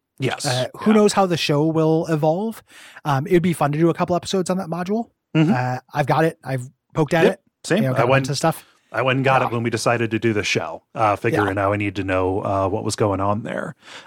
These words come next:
Speaker 1: Uh, so
Speaker 2: Yeah.
Speaker 1: the inciting event of this, the ruler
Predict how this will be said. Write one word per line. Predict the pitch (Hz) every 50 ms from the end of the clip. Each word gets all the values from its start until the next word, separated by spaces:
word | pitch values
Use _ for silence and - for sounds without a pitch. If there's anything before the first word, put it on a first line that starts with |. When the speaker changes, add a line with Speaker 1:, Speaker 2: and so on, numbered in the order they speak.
| - -
Speaker 1:
Uh, | - 117 110 107 110 -
so | - - -
Speaker 2:
Yeah. | 143 131
Speaker 1:
the | 139
inciting | 135 123 - 196 220 214 170
event | 151 127 123 123 120 -
of | 110 90
this, | 92 87 80 80 - - - -
the | - 117 113 113 113 113 110
ruler | 107 104 131 170 190 185 185 180 180 -